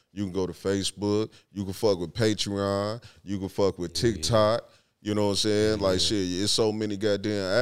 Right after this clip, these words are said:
Speaker 1: avenues for a motherfucker to make an opportunity for themselves, and it's so many different platforms. It's just like, shit, you can get an audience over here, there, and everywhere.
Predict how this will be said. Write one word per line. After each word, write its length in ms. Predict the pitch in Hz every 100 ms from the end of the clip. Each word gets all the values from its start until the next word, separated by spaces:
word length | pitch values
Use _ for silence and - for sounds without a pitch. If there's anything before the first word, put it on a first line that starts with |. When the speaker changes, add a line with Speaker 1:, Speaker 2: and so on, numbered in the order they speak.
| 143
Speaker 1:
avenues 520 | 127 113 110 104 101
for 180 | - 98
a 40 |
motherfucker 840 | 98 101 101 - 95 90 90 87 85
to 60 |
make 180 | 101 101
an 60 | 85
opportunity 840 | 95 98 80 - 131 120 98 95
for 160 | - 95
themselves, 680 | 90 90 95 92 92 90 90
and 120 | 90
it's 80 | 90
so 160 | 92
many 220 | 85 82
different 380 | 76 80 78 65
platforms. 840 | - 85 92 - 78 73 64 69 76
It's 220 | 82 85
just 220 | 90 -
like, 220 | 85 85
shit, 340 | 82 98 82 78
you 140 | 101
can 140 | 101
get 140 | 87 85
an 80 | 80
audience 500 | 85 90 87 87 85
over 220 | 85 87
here, 180 | 98 92
there, 320 | 92 90 85
and 140 | 82 95
everywhere. 500 | 104 85 76 67